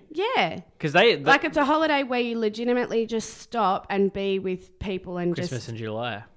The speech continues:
Speaker 1: That's what needs to happen.
Speaker 2: Hmm.
Speaker 1: And it doesn't, it shouldn't be religion based.
Speaker 2: Look, I'll make some phone calls.
Speaker 1: Thanks.
Speaker 2: I'll see what I can do.
Speaker 1: To Parliament, thank you, 'cause I just think that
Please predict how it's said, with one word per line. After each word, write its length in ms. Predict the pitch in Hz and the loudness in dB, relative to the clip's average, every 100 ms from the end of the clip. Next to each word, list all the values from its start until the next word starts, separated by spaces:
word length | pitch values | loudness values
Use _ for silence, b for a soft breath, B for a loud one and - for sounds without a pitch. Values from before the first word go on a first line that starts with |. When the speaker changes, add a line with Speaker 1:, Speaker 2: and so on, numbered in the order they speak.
| - | 0
Speaker 1:
That's 260 | 214 180 | 0 0
what 140 | 220 202 | -4 0
needs 280 | 202 180 - | 2 0 -2
to 60 | |
happen. 460 | 175 156 - 151 160 - _ _ | -6 -6 -6 -6 -8 -10 _ _
Speaker 2:
Hmm. 60 | 285 | 0
Speaker 1:
And 80 | |
it 120 | - 311 | 0 4
doesn't, 220 | 233 226 | 2 2
it 40 | |
shouldn't 200 | 220 262 | -2 -2
be 100 | 254 | -2
religion 440 | 214 208 196 196 180 | -2 -2 -2 0 0
based. 600 | 160 190 311 - - - | -2 -6 -8 -10 -14 -8
Speaker 2:
Look, 140 | 151 156 | 0 2
I'll 60 | |
make 180 | 151 180 | 2 0
some 160 | - 160 | -2 -2
phone 200 | 123 117 | -2 -2
calls. 400 | 120 139 190 - | -2 -4 -6 -10
Speaker 1:
Thanks. 520 | - 311 269 - - | -2 0 0 -4 -6
Speaker 2:
I'll 100 | - | -10
see 140 | 117 143 | -6 -2
what 100 | 143 | -2
I 40 | |
can 160 | 139 117 | -2 -6
do. 240 | 101 101 147 - _ | -4 -4 -6 -18 _
Speaker 1:
To 140 | - 254 | -4 -4
Parliament, 580 | 226 226 214 220 196 | -2 0 2 0 -2
thank 240 | 208 196 196 | 0 0 0
you, 80 | 208 | -2
'cause 200 | - 247 | -2 2
I 120 | 254 | 2
just 200 | 269 277 | 2 -4
think 280 | - 247 - | -2 -4 -2
that 120 | 226 | -8